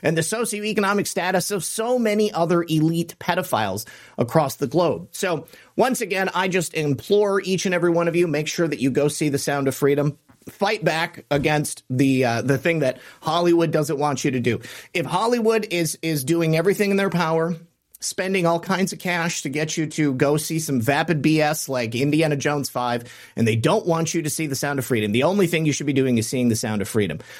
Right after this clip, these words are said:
Fredo says, "It's so dumb. They were making The Sound of Freedom before anyone ever heard of Q. So desperate." Yes, exactly. Exactly. This film was ready to be released in two thousand eighteen. So Tim,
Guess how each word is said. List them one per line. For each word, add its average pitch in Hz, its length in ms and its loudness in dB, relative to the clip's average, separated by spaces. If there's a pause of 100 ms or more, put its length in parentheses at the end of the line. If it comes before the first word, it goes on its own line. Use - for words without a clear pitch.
Fredo 196 320 0
says, 147 280 -6
"It's 165 180 -4
so 196 200 -4
dumb. 160 260 0
They 139 100 4
were 139 120 2
making 175 300 2
The 139 60 0
Sound 165 240 -4
of 131 80 -4
Freedom 147 320 2
before 139 260 0
anyone 151 300 0
ever 120 180 0
heard 233 240 -2
of 127 120 0
Q. 101 180 -2
So 208 180 -4
desperate." 196 460 -2
Yes, 226 300 -4
exactly. 147 760 -4 (320)
Exactly. 107 840 -6 (400)
This 180 200 0
film 208 340 -2
was 156 180 0
ready 190 380 2
to 214 220 0
be 180 180 4
released 156 520 2
in 143 120 -2
two 147 220 -2
thousand 127 420 0
eighteen. 113 540 -2
So 165 320 -2 (300)
Tim, 240 260 0